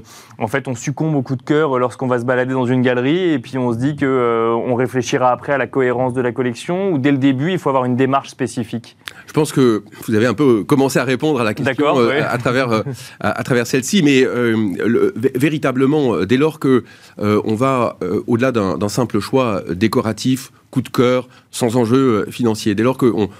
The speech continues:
Speaker 2: on veut aller un petit peu plus loin, euh, dans, euh, dans cette direction de la, de la constitution de la collection, euh, il y a une première étape qui, euh, euh, est formidablement utile, qui, euh, consiste en fait à,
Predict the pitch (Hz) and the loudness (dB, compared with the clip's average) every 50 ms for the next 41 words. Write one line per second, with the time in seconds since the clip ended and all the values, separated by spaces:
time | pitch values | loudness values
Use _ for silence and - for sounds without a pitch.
0 | - _ - - 101 98 107 127 123 123 127 135 131 135 143 - - 139 - 151 | -20 _ -4 -2 -2 0 2 2 2 2 2 2 2 0 0 -4 -6 -4 -4 -4
1 | - - 160 139 143 147 143 139 135 123 - 92 104 107 110 110 110 101 98 95 | -4 -2 -2 0 2 2 2 2 2 0 0 -2 -2 0 0 0 2 2 2 0
2 | 90 95 113 110 - 120 104 107 120 110 107 - - 143 135 117 95 87 - - | 0 0 0 -2 -2 -4 -4 -4 -2 -4 -4 -4 -2 -2 -2 -2 -2 -4 -8 -14
3 | _ - - 90 - 143 139 143 131 - 139 - 143 131 120 - - 110 107 107 | _ -8 -8 -4 -4 -4 -4 -4 -8 -8 -4 -2 0 0 0 0 0 -2 -2 -2
4 | - - 143 143 147 165 170 - - - - - - _ - - 98 113 127 131 | -2 -2 0 0 0 0 -2 -6 -12 -20 -20 -20 -20 _ -6 -2 2 2 2 2
5 | 127 127 165 151 147 139 135 - 160 160 - - - 139 139 135 127 117 110 110 | 2 2 2 2 2 0 0 -2 -2 -4 -4 -6 -8 -4 0 2 2 2 2 0
6 | - - - - - - - 110 110 110 110 - 120 127 120 147 123 123 120 123 | -6 -18 -20 -20 -16 -8 -4 0 2 2 2 4 4 2 2 2 0 0 0 0
7 | 117 117 110 113 113 104 - - 151 143 139 - 127 127 123 120 110 104 101 - | 0 0 0 0 0 -2 -2 -4 -8 -8 -8 -8 -6 -2 0 2 2 0 0 -4
8 | - - - _ - - 117 - 190 180 - 123 - 160 160 160 131 110 107 | -10 -20 -20 _ -8 -6 -4 -2 -2 0 0 0 0 0 0 0 -2 -2 -2